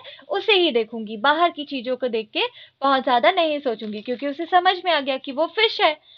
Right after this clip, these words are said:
वो बाहर नहीं जा सकती है। ठीक है, तो ये थी हमारी story। अब आप आ जाओ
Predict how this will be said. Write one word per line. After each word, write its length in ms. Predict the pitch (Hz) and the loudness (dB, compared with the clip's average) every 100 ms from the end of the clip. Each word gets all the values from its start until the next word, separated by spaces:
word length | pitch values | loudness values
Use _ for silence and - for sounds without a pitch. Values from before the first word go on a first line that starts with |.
| _ - | _ -4
वो 80 | 262 | -2
बाहर 320 | 247 285 370 | 0 2 2
नहीं 220 | 453 480 | 2 2
जा 220 | 427 370 | 4 2
सकती 340 | 370 349 - 302 | 2 -4 -4 -4
है। 320 | 285 285 _ _ _ - | -4 -8 _ _ _ -6
ठीक 200 | 302 294 | -4 0
है, 100 | 523 605 _ _ - - - - | -2 -2 _ _ -20 -20 -20 -6
तो 60 | 294 | -4
ये 240 | 262 277 294 | 0 -2 -2
थी 40 | |
हमारी 400 | 294 269 262 277 | -4 -2 -4 -4
story। 480 | - 277 262 330 - _ _ _ _ _ _ _ _ _ _ _ - - - - | -4 -4 -2 -4 -6 _ _ _ _ _ _ _ _ _ _ _ -20 -20 -18 -8
अब 140 | 254 285 | 0 2
आप 140 | 294 | 4
आ 100 | 285 | 4
जाओ 420 | 269 311 339 - | 6 6 4 2